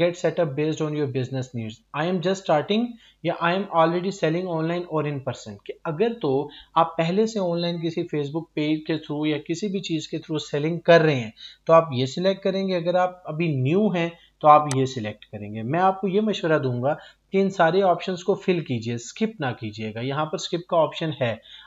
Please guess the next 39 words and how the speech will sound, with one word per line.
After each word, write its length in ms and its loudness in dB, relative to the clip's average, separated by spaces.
आप 180 4
इनको 200 -2
ज़रा 220 0
फिल 280 2
कर 160 0
दें, 180 -6
सीखने 380 -6
को 120 -6
मिलेगा। 400 -8
I 80 4
am 160 0
just 220 -2
starting 380 0
करके 260 -2
मैं 180 -2
नेक्स्ट 280 -6
के 80 -2
बटन 260 -8
पर 160 -10
क्लिक 300 -12
करता 260 -14
हूँ। 320 0
अब 120 6
वो 160 4
कह 140 4
रहा 120 4
है, 140 2
"Where 260 4
would 280 2
you 140 4
like 260 4
to 160 -2
sell?" 300 -2
कि 80 6
आप 320 6
कहाँ 300 0
बेचना 380 2
चाहते 360 -2
हैं। 180 -12